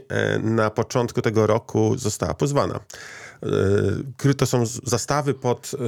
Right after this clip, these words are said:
e, czy pożyczki pod zastaw kryptowalut. E, to jest bardzo ciekawy temat. E, ja jako osoba, która wierzy, że Bitcoin będzie kosztował miliard, e, i to wkrótce,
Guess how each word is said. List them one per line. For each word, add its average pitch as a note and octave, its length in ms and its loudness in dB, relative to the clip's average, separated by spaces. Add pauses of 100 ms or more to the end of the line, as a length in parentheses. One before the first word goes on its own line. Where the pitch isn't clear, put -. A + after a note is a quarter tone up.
e, G2 40 -2
czy - 100 -6
pożyczki A#2 460 0
pod G2 180 0
zastaw A#2+ 400 0
kryptowalut. G#2+ 720 0 (480)
E, G#2 460 2 (180)
to C3+ 120 2
jest A2 160 0
bardzo B2+ 220 -2
ciekawy A#2 340 -4
temat. G2+ 440 -2 (120)
E, G2 280 0
ja G#2+ 180 2
jako G#2+ 440 0
osoba, G2+ 300 -2
która G#2 220 0
wierzy, G2+ 240 0
że G#2 120 0
Bitcoin G2 360 -2
będzie G#2 240 -2
kosztował G#2 400 0
miliard, G2 460 0 (120)
e, G2 340 0
i G2+ 120 2
to G2+ 220 2
wkrótce, A2+ 760 -2